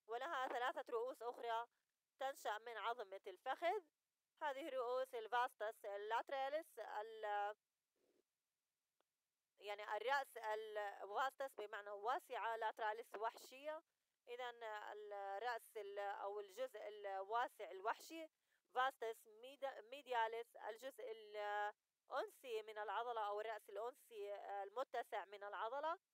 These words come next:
And vastus intermedius، والجزء، آه، الثالث من العضلة الموجود، آه، في منطقة الوسط بين اللاتراليس and medialis، آه،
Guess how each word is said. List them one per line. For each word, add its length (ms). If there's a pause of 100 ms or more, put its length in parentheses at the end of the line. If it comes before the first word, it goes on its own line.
(340)
And 280
vastus 640
intermedius، 960 (560)
والجزء، 920
آه، 680
الثالث 500
من 140
العضلة 640
الموجود، 640 (180)
آه، 580 (120)
في 140
منطقة 580 (180)
الوسط 580
بين 380 (440)
اللاتراليس 760
and 360 (140)
medialis، 720
آه، 420